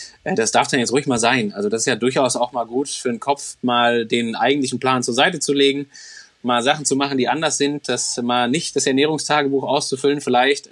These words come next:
ähm, und vielleicht jetzt auch nicht drauf zu achten. Das finde ich halt persönlich immer wichtig, ob man jetzt beim Radfahren, wenn man's draußen noch machen kann, was ja durchaus noch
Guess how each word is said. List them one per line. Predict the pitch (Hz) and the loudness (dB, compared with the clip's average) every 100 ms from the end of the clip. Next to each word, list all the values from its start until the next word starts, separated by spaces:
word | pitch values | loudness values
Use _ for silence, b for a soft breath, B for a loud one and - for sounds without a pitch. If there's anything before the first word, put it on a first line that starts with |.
| - | -4
ähm, | 120 120 120 117 | 0 0 -4 -6
und | 123 127 | -6 -2
vielleicht | 117 131 131 | 0 0 0
jetzt | 107 | -4
auch | 113 | -4
nicht | 117 - 123 | -2 -4 0
drauf | 123 | -2
zu | - 120 | -2 -2
achten. | 139 - 131 127 B B B B | -2 -2 -4 -4 B B B B
Das | 117 - | -6 -2
finde | 113 123 | 0 2
ich | 147 | 0
halt | 127 | 0
persönlich | 127 131 131 | 2 2 2
immer | 123 117 | 0 0
wichtig, | 131 123 113 | -2 -2 -4
ob | - | -2
man | 120 | -2
jetzt | 117 | -2
beim | 120 113 | -2 2
Radfahren, | 113 135 135 120 | 2 2 0 0
wenn | 120 | 0
man's | 117 | 0
draußen | - 127 127 | 0 0 0
noch | 110 | -2
machen | 135 135 | -2 -2
kann, | 127 127 117 | -4 -4 -2
was | 110 | -2
ja | 110 110 | 0 0
durchaus | 113 113 123 120 - - | -4 -6 -2 -2 -2 -4
noch | 113 131 - | 0 0 -2